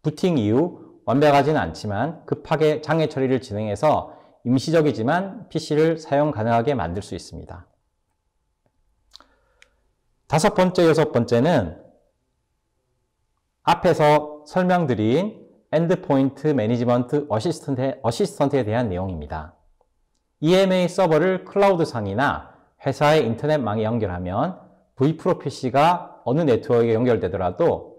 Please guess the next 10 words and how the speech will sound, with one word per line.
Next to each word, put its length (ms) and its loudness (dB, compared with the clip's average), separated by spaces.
인터넷만 520 0
된다면 720 -2
에이엠티를 440 0
이용한 380 -2
관리를 580 -4
받으실 360 -10
수 140 -12
있습니다. 520 -16
일곱 300 4
번째는 640 2